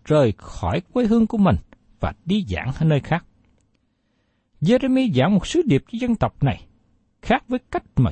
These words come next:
chúng ta nghe ngày hôm nay. Ngày nay chúng ta thường nói, "Hãy đến với Chúa Giêsu, Ngài sẽ ban cho các bạn người mới, Ngài sẽ ban cho các bạn đầy đủ, Ngài sẽ ban cho các bạn khỏe mạnh."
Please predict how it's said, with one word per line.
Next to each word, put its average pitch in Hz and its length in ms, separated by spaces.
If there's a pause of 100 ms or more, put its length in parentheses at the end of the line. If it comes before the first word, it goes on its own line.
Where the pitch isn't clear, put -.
chúng 214 160
ta 214 200
nghe 202 360
ngày 76 160
hôm 139 200
nay. 143 140 (1040)
Ngày 165 180
nay 226 180
chúng 302 180
ta 262 200
thường 107 200
nói, 175 240 (540)
"Hãy 98 180
đến 147 240
với 262 100
Chúa - 120
Giêsu, 254 420 (380)
Ngài 123 240
sẽ - 160 (120)
ban 220 220
cho - 140
các - 180
bạn 110 220
người 139 160
mới, 135 280 (540)
Ngài 113 200
sẽ - 240
ban 220 220
cho 220 120
các - 180
bạn 131 220
đầy 123 120
đủ, 110 280 (420)
Ngài 131 200
sẽ - 160
ban 220 300
cho 240 140
các - 180
bạn 98 260
khỏe 156 200
mạnh." - 160